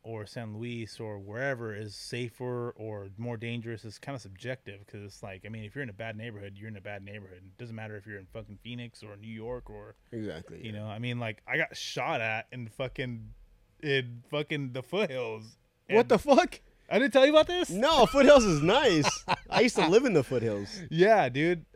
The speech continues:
Speaker 1: I didn't, I never told you about this?
Speaker 2: No,
Speaker 1: You
Speaker 2: I never
Speaker 1: told
Speaker 2: heard
Speaker 1: you
Speaker 2: about
Speaker 1: this?
Speaker 2: this.
Speaker 1: Oh my God. So would, would this be a good time?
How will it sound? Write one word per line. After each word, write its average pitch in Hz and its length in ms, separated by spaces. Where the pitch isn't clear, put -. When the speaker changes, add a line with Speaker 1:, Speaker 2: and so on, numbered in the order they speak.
Speaker 1:
I 165 80
didn't, 247 220
I 165 180
never 226 180
told 214 200
you 240 60
about 247 120
this? 294 220
Speaker 2:
No, 208 260
Speaker 1:
You 220 60
Speaker 2:
I - 20
never 202 140
Speaker 1:
told 196 100
Speaker 2:
heard 185 80
Speaker 1:
you 160 80
Speaker 2:
about 117 140
Speaker 1:
this? 98 80
Speaker 2:
this. - 280
Speaker 1:
Oh 160 120
my 143 160
God. 123 340
So 117 120
would, 113 160
would 110 120
this 110 120
be 120 80
a 110 40
good 107 140
time? 110 260